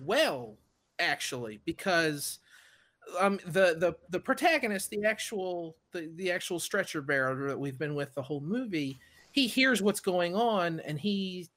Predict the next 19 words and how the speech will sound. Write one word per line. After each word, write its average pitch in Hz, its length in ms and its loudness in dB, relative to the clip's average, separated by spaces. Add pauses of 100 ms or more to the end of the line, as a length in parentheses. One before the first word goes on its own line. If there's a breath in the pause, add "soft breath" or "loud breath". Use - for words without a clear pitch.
(140)
realizes 151 800 2
that, - 200 -4
you 165 140 -2
know, 127 240 -4
this, 175 260 -2
this - 300 -2
isn't, 160 460 2
he's 208 260 -2
not 180 220 0
actually 147 340 -2
teaching 135 460 -10
God's 120 320 -2
word. 117 360 -2
This 127 200 -6
isn't 143 180 -8
what 127 200 -4 (320 soft breath)
Christ 127 440 0
would 120 140 -2
have, 113 180 -6